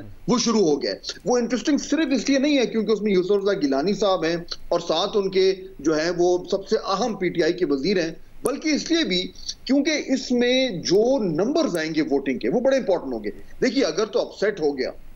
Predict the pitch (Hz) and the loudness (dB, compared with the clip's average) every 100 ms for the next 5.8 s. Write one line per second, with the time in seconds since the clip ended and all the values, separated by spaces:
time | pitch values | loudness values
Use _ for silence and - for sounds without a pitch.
0 | - 147 175 156 190 196 139 170 156 165 | -2 0 2 2 0 2 2 2 2 0
1 | 147 127 143 165 139 127 135 - - - | 0 0 0 0 2 2 0 -6 -16 -14
2 | - 135 143 143 139 - 165 254 202 185 | -4 0 2 2 0 -2 0 0 2 2
3 | 208 233 175 214 233 254 156 123 165 262 | 2 0 0 0 2 0 0 -2 0 2
4 | 277 262 240 240 - 196 185 147 214 247 | 2 0 -2 -2 0 -2 -2 0 0 0
5 | 175 156 147 - 131 110 - | 0 0 0 0 -4 -4 -8